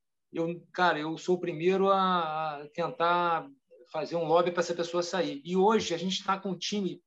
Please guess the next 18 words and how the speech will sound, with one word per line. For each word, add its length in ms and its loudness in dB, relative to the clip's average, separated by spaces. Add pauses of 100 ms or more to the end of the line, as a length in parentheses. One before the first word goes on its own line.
cara, 400 -2
muito 560 4
bom, 280 -4 (800)
muito 380 4
bom, 280 -6 (360)
né? 400 0
O 120 -4
Virgílio, 760 0
que 100 -2
é 20 2
um 80 0
amigo 320 0
meu 280 0
de 100 -12
competição, 720 -2
de 100 -10
longa 300 0
data, 420 0